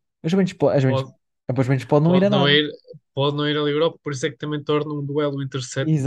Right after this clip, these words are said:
Speaker 2: liderança do
Speaker 1: Exatamente.
Speaker 2: grupo do Benfica,
Speaker 1: Exatamente.
Speaker 2: porque tanto o Benfica como o Paris Saint-Germain vão lutar contra equipas que, eh, têm que salvar aqui, não é,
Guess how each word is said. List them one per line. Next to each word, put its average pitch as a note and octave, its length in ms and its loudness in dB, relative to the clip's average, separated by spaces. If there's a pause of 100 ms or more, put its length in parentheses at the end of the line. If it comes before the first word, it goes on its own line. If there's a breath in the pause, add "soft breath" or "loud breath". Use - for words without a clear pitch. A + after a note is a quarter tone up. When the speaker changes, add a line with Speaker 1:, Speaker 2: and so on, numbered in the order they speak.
(100)
Speaker 2:
liderança B2+ 300 0
do B2+ 60 -2
Speaker 1:
Exatamente. B2+ 40 -2
Speaker 2:
grupo C3 280 -2
do B2+ 140 -2
Benfica, B2 520 -2
Speaker 1:
Exatamente. C#3+ 400 -6
Speaker 2:
porque B2+ 260 -4
tanto C#3 280 -2
o C3 40 -2
Benfica C3 360 -4
como C3 140 -8
o B2 40 -10
Paris C3 200 -4
Saint-Germain C3+ 560 -8
vão C#3 120 -8
lutar C#3 340 -6
contra C#3+ 220 -12
equipas C#3+ 520 -16
que, C3 140 -10 (720 loud breath)
eh, C3 440 -4 (220)
têm D3+ 160 -2
que B2+ 100 -8
salvar C3 340 -2
aqui, B2+ 400 -10
não A#2+ 80 -12
é, B2 120 -10